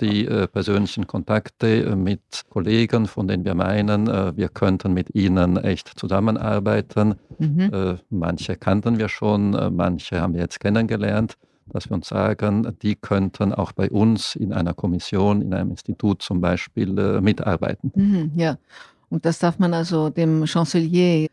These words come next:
Speaker 2: de Broglie verdanken, dass er das eben
Speaker 1: So ist es.
Speaker 2: möglich machte.
Speaker 1: So
Speaker 2: Ja.
Speaker 1: ist es, ja.
Speaker 2: Also ich werde Sie jetzt nicht mehr länger zurückhalten, weil ich weiß, Sie haben ein Riesenprogramm noch vor sich. Und Kanal Akademie bedankt sich noch einmal ganz, ganz herzlich, dass Sie sich die Mühe gegeben haben, inner-, innerhalb dieses eben sehr reichhaltigen Programmes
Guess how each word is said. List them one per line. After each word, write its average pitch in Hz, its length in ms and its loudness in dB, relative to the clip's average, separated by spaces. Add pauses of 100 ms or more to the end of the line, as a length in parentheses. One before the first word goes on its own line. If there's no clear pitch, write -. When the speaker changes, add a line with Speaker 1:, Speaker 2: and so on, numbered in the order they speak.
(120)
Speaker 2:
de 175 160 2
Broglie 180 420 2
verdanken, 185 640 0
dass 185 220 -2
er 180 160 -2
das 180 320 -4
eben 185 200 -6
Speaker 1:
So 185 120 2
ist - 140 2
es. 196 60 -2
Speaker 2:
möglich 190 380 0
machte. 180 400 -2
Speaker 1:
So 165 120 2
Speaker 2:
Ja. 185 180 2
Speaker 1:
ist - 80 -14
es, - 280 -10 (120)
ja. 202 160 0
Speaker 2:
Also 226 180 0
ich 226 160 -2
werde 220 160 2
Sie 208 140 -4
jetzt 214 240 -2
nicht 240 200 -4
mehr 196 120 2
länger 202 440 0
zurückhalten, 202 720 0
weil 185 140 2
ich 175 100 -2
weiß, 190 200 2
Sie 196 120 2
haben 185 160 4
ein 175 180 0
Riesenprogramm 196 920 2
noch 196 180 0 (120)
vor 170 200 0
sich. 220 300 -6 (340)
Und 208 160 -4
Kanal 208 300 4
Akademie 202 420 2
bedankt 190 380 0
sich 190 180 0
noch 190 140 2
einmal 175 240 0
ganz, 202 320 0
ganz 202 240 -2
herzlich, 196 480 -2
dass 185 160 0
Sie 185 80 -2
sich 175 180 -2
die 196 120 -2
Mühe 214 200 2
gegeben 175 380 0
haben, 170 180 2
inner-, 180 380 2
innerhalb 175 460 0
dieses 175 280 -2
eben 175 240 0
sehr 180 320 0
reichhaltigen 175 580 -2
Programmes 180 540 0